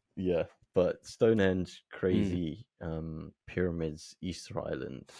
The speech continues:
Speaker 1: It's just, stuff doesn't make sense.
Speaker 2: Doesn't
Speaker 1: Someone
Speaker 2: make
Speaker 1: explain it
Speaker 2: sense,
Speaker 1: to
Speaker 2: right?
Speaker 1: us. Why do you think it's there?
Speaker 2: Yeah, please. We'd love
Speaker 1: 'Cause
Speaker 2: to
Speaker 1: I
Speaker 2: know.
Speaker 1: don't know. I don't know. But yeah, going back to, um, ancient civilizations and stuff.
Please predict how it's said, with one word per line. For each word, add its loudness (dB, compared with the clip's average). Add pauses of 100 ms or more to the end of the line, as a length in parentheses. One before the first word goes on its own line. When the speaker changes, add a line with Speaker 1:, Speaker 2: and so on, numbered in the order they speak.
(1040)
Speaker 1:
It's -20
just, -18 (280)
stuff -14
doesn't -14
make -12
sense. -18 (160)
Speaker 2:
Doesn't -4
Speaker 1:
Someone -2
Speaker 2:
make -8
Speaker 1:
explain 4
it 0
Speaker 2:
sense, -10
Speaker 1:
to -6
Speaker 2:
right? -4
Speaker 1:
us. -16
Why -2
do 2
you 2
think -8
it's -18
there? -8 (460)
Speaker 2:
Yeah, -8
please. -10 (500)
We'd -8
love -2
Speaker 1:
'Cause -2
Speaker 2:
to 2
Speaker 1:
I 2
Speaker 2:
know. 2
Speaker 1:
don't -4
know. -12 (840)
I -12
don't -14
know. -16 (640)
But -8
yeah, 0
going 0
back -4 (100)
to, -6 (380)
um, -8 (1080)
ancient -6
civilizations -10
and -18
stuff. -14